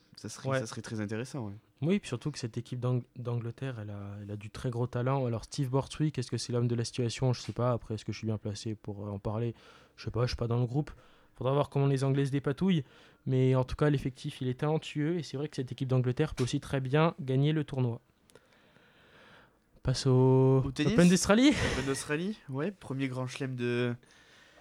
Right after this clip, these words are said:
Speaker 1: de la saison. Et alors, euh, bon, on va commencer chez les femmes avec, euh, le titre pour Aryna Sabalenka, son second d'affilée.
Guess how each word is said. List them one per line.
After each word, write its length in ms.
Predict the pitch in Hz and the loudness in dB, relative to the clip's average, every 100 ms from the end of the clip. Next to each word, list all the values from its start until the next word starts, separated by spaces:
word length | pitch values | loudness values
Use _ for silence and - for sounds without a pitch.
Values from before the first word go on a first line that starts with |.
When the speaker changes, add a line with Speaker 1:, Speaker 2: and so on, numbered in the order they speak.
| _ _ _ - | _ _ _ -4
Speaker 1:
de 120 | 135 | 2
la 120 | 147 | 4
saison. 600 | 143 - 147 147 156 185 180 | 4 0 -2 0 0 0 2
Et 280 | 143 135 | 2 2
alors, 360 | 127 123 127 120 | 2 2 0 -2
euh, 360 | 117 117 117 113 | -2 -4 -4 -6
bon, 280 | 123 127 123 | -8 -10 -10
on 40 | |
va 100 | 113 | -14
commencer 340 | 113 113 - | -14 -14 -12
chez 160 | 123 123 | -12 -8
les 120 | 113 | -8
femmes 260 | 113 147 131 | -4 -2 0
avec, 260 | 113 113 | -2 -4
euh, 680 | 120 110 107 104 104 104 101 | -6 -4 -4 -6 -6 -8 -8
le 160 | 101 104 | -8 -10
titre 360 | - 131 - - | -12 -14 -16 -16
pour 200 | 107 104 | -8 -6
Aryna 300 | 107 107 107 | -4 -6 -6
Sabalenka, 580 | 107 107 104 104 123 | -8 -6 -6 -6 -6
son 220 | 127 - 113 | -6 -8 -8
second 280 | - 117 | -4 -2
d'affilée. 500 | 117 113 - 123 131 | 0 -2 -4 -4 -4